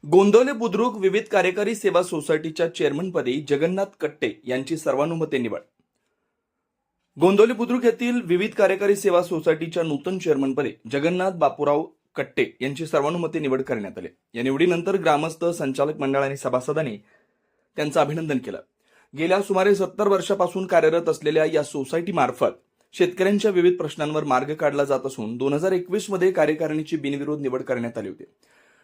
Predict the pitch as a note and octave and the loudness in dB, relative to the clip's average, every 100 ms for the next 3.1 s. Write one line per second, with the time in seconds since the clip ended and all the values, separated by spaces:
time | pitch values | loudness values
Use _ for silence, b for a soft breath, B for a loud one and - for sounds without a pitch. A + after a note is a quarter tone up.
0 | - F3 G#3 G#3+ G#3 G3 G3+ G#3 G3 G3 | 0 2 2 4 4 4 2 2 0 2
1 | F3+ F3 F#3 E3 E3+ F3+ E3+ E3 D#3 D#3+ | 0 0 0 2 2 2 -2 0 0 0
2 | E3 D#3 D3 C#3+ D3 C#3+ C#3+ C#3 C3 C#3 | -2 2 2 2 -4 -2 0 0 0 -4
3 | C#3 | -6